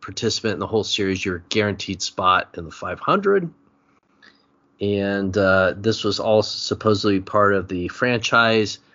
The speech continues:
uh, system, which we have been advocating here.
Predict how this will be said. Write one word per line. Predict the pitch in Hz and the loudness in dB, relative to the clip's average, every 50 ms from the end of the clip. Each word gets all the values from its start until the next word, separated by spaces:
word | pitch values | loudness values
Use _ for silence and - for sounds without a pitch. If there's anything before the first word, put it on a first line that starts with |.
| _ _ _ _ _ _ _ _ - | _ _ _ _ _ _ _ _ -2
uh, | 98 101 98 98 95 | 0 2 2 2 2
system, | 92 - - 120 104 - - 104 101 | 0 -2 -4 -4 -2 -2 -2 -2 -2
which | 101 95 92 - | -2 -4 -2 2
we | 131 135 131 | 4 6 6
have | 110 90 | 6 4
been | 110 98 87 | 0 -2 -2
advocating | 87 85 87 90 87 - 98 90 85 87 90 87 82 | -2 -4 -4 -4 -6 -8 -8 -8 -8 -8 -8 -8 -8
here. | 87 90 87 92 95 | -8 -8 -6 -8 -8